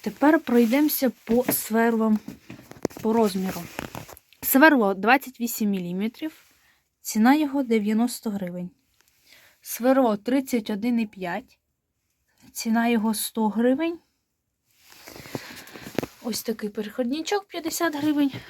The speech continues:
Потім сверло двадцять один міліметр, шістдесят три гривні. Сверло тринадцять міліметрів,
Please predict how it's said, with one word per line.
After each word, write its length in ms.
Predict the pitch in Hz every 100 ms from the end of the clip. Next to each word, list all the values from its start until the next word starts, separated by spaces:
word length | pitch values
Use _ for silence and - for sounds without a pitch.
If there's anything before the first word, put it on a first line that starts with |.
| - - - -
Потім 380 | 233 214 202 196
сверло 540 | - 226 285 254 208 - -
двадцять 500 | 208 240 277 - 247
один 300 | 220 254 247
міліметр, 640 | 233 208 190 180 190 180 _ _ _ _ _ _ _ _ _ - - - - -
шістдесят 640 | - - 226 220 - 254 -
три 180 | 202 196
гривні. 480 | 185 202 214 240 247 _ _ - - - - _ _ _
Сверло 520 | - - 226 247 208
тринадцять 720 | 202 226 247 226 202 - 220
міліметрів, 760 | 226 226 233 226 226 - 233 -